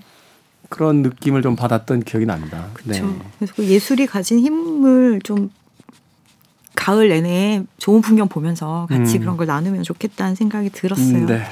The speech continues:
Speaker 1: 자, 가을 이야기 하다가 책 이야기 아직 시작도 못했습니다.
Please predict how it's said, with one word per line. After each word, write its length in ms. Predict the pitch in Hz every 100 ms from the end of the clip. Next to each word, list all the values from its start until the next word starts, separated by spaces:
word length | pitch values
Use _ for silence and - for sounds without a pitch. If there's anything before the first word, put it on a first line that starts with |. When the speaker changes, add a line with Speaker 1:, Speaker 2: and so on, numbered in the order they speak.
| - - - - - - -
Speaker 1:
자, 120 | -
가을 240 | - 151 160
이야기 200 | 160 151
하다가 400 | 156 156 131 139
책 200 | - 175
이야기 160 | 156 147
아직 160 | 120 -
시작도 280 | 156 139
못했습니다. 600 | 131 117 117 113 101 117